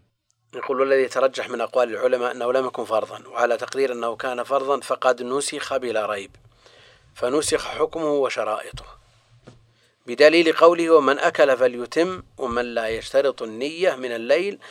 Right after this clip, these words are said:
لا يجيز صيام من أكل من النهار'"، لأنه قال: "من أكل فليتم". وصرح ابن حبيب من المالكية بأن ترك التبييت لصوم عاشوراء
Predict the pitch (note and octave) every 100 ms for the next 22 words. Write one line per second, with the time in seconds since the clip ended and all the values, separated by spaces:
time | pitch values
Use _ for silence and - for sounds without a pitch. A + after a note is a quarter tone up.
0 | - - B2+ D3+ G3 E3+ G#3 F#3 D#3+ -
1 | D3 C#3 C#3 C3 B2+ B2+ - C3+ B2+ A#2
2 | A2 G#2+ G2+ G2 - - - _ _ _
3 | _ _ _ _ _ _ _ _ _ A2
4 | A2 A2 C3 B2+ A#2 B2 - A2+ G#2+ G2+
5 | G2+ F#2+ - _ _ _ _ _ _ _
6 | _ _ - _ - _ - C#3+ G#3 G#3
7 | F#3 E3+ D3+ D3+ C#3 D#3+ D3 C#3 B2+ B2
8 | B2+ B2 A2+ - A#2 A2 G#2+ - _ -
9 | _ _ C#3 - F3 D#3+ F#3 F#3+ F#3 -
10 | D3+ C#3 D#3 E3+ C#3 B2+ - E3 D3+ C3
11 | C3 A#2 D3 C#3+ C#3+ C#3